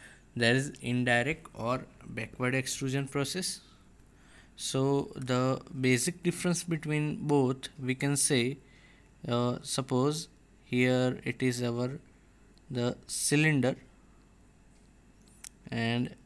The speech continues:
this is our die. The billet is over here,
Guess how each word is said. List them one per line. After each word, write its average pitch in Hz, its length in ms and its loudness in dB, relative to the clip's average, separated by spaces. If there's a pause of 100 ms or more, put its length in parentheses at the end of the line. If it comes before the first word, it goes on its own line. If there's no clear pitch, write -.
(220)
this 127 300 -2
is 143 320 -4 (200)
our 127 360 2 (420)
die. 135 360 4 (2000)
The 120 340 2 (140)
billet 175 460 4
is 151 320 0 (360)
over 127 280 2 (340)
here, 117 400 0